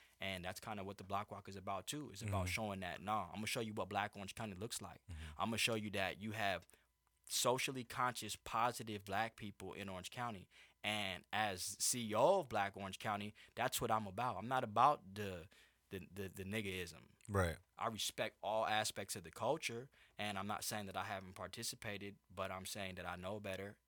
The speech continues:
Speaker 1: and
Speaker 2: Mm-hmm.
Speaker 1: that I intend to do better.
Speaker 2: Right.
Speaker 1: And you motherfuckers better give, you, you better recognize that. Because
Speaker 2: Mm-hmm.
Speaker 1: if you don't, like my boy said, he said, "Everyone knows," he said, "by the time they support you to have to book you,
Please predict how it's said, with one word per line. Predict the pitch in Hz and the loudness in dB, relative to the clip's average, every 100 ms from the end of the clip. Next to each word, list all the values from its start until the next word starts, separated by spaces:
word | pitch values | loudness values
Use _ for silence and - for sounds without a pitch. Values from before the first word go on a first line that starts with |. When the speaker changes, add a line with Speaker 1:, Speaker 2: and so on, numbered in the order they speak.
| _ _ _ | _ _ _
Speaker 1:
and | 98 95 90 | -4 -4 -4
Speaker 2:
Mm-hmm. | |
Speaker 1:
that | 92 - | -4 -4
I | 92 | -6
intend | 90 - 92 | -8 -10 -12
to | 87 | -12
do | 85 | -12
better. | 90 82 80 98 - - | -10 -10 -12 -16 -20 -10
Speaker 2:
Right. | 92 80 | -8 -4
Speaker 1:
And | 90 95 90 85 - - _ | -2 -2 -2 -6 -14 -20 _
you | 87 110 | -6 -2
motherfuckers | 139 92 85 - 87 87 90 90 | -2 -2 -4 -6 -8 -10 -14 -8
better | 95 90 85 | -6 -6 -6
give, | 95 101 92 | -8 -8 -8
you, | 98 98 | -12 -12
you | 98 | -6
better | 104 87 | -4 2
recognize | 101 147 120 92 85 - | 4 4 0 -6 -6 -8
that. | 76 - 95 | -8 -10 -4
Because | 107 101 85 | 0 0 0
Speaker 2:
Mm-hmm. | |
Speaker 1:
if | 113 139 | -4 -4
you | |
don't, | 131 139 175 165 - | 2 2 2 -2 -10
like | 87 | -10
my | 90 | -8
boy | 90 101 123 | -6 0 0
said, | - 98 | 0 -4
he | 101 | -4
said, | - 101 | -4 -4
"Everyone | 113 127 117 | -4 -4 -4
knows," | 110 107 | -6 -4
he | |
said, | 107 104 | -4 -2
"by | 101 | -2
the | 95 | -2
time | - 139 | 2 2
they | 139 | 2
support | - 120 147 143 | -2 -2 0 0
you | 117 | 0
to | |
have | 113 117 | -2 -4
to | 92 | -4
book | 104 131 | -4 -4
you, | - | -6